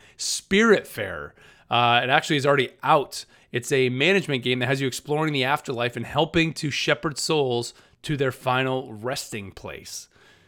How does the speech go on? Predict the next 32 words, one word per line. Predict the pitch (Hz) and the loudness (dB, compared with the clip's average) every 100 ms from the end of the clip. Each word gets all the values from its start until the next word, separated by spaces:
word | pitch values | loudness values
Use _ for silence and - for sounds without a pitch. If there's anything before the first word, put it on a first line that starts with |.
| _ _ | _ _
Crazy. | - - 160 202 110 - | -20 -4 0 0 -2 -12
Kind | - 131 | -4 -2
of | 151 | 2
a, | 143 139 | 2 2
just | 139 143 | -2 -6
a | 131 | -4
neat | 135 165 156 | -2 -4 -2
little | 147 | -4
game. | 143 151 143 | -2 -4 0
It's | |
actually | 165 160 156 139 | -2 0 0 2
out, | 139 | 2
like | 135 | 0
I | 135 | -2
said, | 143 | 0
already, | 127 127 139 135 107 - _ _ _ | 2 4 2 2 -2 -10 _ _ _
um, | - 113 104 101 98 95 _ | -4 -2 -2 -6 -14 -20 _
on, | - 120 120 | -10 -8 -8
on | 135 123 | -10 -10
the | |
Switch. | 113 123 120 | -8 -8 -2
I | |
love | 160 190 185 | 4 4 6
that | 185 | 4
when | 170 | 4
they | 156 | -2
do | 139 | -2
those | 131 117 | -2 -2
surprise | 127 - 120 113 117 113 104 - - | -4 -6 0 4 4 0 -4 -8 -10
just | 110 - | -12 -10
releases, | 98 104 - 98 | -10 -10 -12 -16
like, | - | -20